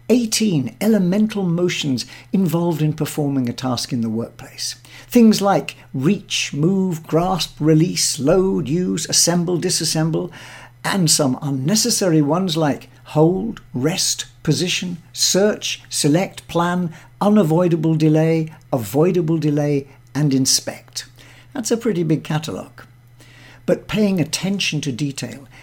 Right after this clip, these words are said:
especially around the time taken to carry out a task, and then redesigning it to reduce wasteful effort, movement, queuing, temporary storage, and so on, lies at the heart of this revolutionary process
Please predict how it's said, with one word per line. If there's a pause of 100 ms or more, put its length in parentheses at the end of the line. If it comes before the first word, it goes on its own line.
(140)
especially
around
the
time
taken
to
carry
out
a
task, (420)
and
then
redesigning
it (220)
to
reduce
wasteful
effort,
movement,
queuing,
temporary
storage,
and
so
on, (320)
lies
at
the
heart (220)
of
this
revolutionary
process